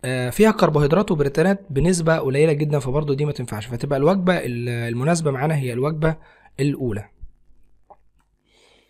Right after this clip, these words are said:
السؤال رقم اتنين وخمسين بيقول لك كم عدد الوحدات البنائية وسكر معقد لازمة لهضمه في الفم،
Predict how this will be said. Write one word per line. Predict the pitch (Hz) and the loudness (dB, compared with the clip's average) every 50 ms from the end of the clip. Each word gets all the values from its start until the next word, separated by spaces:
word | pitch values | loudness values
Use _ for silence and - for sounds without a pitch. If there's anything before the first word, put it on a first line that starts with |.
| _ _ _ | _ _ _
السؤال | - - 170 175 | 2 4 4 4
رقم | - 185 143 | 4 2 -2
اتنين | - - 180 | 0 0 0
وخمسين | 185 165 - 127 - - 165 | 2 2 0 -4 -2 -2 0
بيقول | 165 160 165 | 0 0 0
لك | 160 - | 0 -2
كم | - 160 147 | -4 -4 0
عدد | 139 156 160 156 135 | 0 0 0 0 -2
الوحدات | 117 113 - - 143 160 156 | -2 -6 -6 -4 -4 -4 -4
البنائية | 143 120 120 110 107 - 147 | -4 -6 -6 -6 -2 -2 -2
وسكر | 135 127 - 156 - - 120 | -2 -2 -6 -6 -6 -6 -6
معقد | 117 120 151 156 - - 160 151 - | -6 -6 -6 -8 -6 -6 -6 -6 -4
لازمة | 117 123 147 151 139 139 123 117 107 | -2 0 0 0 0 -2 -6 -6 -8
لهضمه | 107 110 120 156 151 131 123 113 | -8 -4 -4 -4 -4 -4 -6 -8
في | - - | -8 -10
الفم، | 123 117 - 160 175 185 190 | -12 -6 -2 0 0 0 0